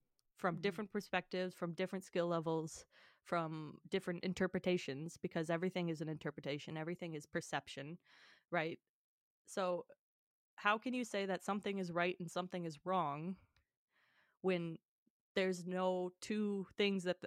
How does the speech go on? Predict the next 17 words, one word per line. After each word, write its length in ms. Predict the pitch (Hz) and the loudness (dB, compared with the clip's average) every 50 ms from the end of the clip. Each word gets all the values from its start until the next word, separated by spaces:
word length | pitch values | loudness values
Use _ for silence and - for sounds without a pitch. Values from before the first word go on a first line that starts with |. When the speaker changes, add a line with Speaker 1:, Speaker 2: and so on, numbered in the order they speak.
| - | -4
Speaker 1:
are 120 | - 170 160 | -2 -2 -2
the 80 | 156 | -2
same? 320 | - - 180 156 147 143 139 - _ _ _ - | -2 -2 -2 -2 -2 -4 -8 -12 _ _ _ -6
You 100 | 196 180 | -6 -4
can't 300 | - - 185 180 - - _ | -2 0 0 0 -2 -4 _
say 260 | - - - 180 180 | -6 -2 0 2 2
that 140 | 175 165 - | 2 0 0
something's 360 | - 180 175 - 175 170 156 | -2 -4 -4 -4 -4 -4 -2
right 200 | 165 170 170 170 | -2 0 0 -2
and 100 | 170 156 | -2 -2
wrong 340 | 160 165 170 165 156 156 160 160 | -2 0 0 0 0 0 -2 -4
when 200 | 160 156 156 151 | -4 -4 -4 -4
there's 380 | 151 147 147 151 151 - - - - _ _ _ _ _ - | -4 -4 -4 -4 -6 -8 -12 -20 -20 _ _ _ _ _ -6
no 360 | 170 175 175 165 151 156 - _ - | 0 2 2 2 2 0 -4 _ -4
consistency, 720 | - 185 - 190 175 - - 151 151 - 156 - - - - _ _ | -4 -2 -2 -2 -4 -4 -6 -8 -6 -6 -6 -6 -6 -8 -12 _ _
right? 220 | 180 180 185 214 - _ - 190 - _ _ _ _ _ _ _ 208 | 2 4 4 4 2 _ -12 -20 -20 _ _ _ _ _ _ _ -12
Speaker 2:
Mm-hmm. 240 | 175 160 175 170 | -12 -10 -12 -12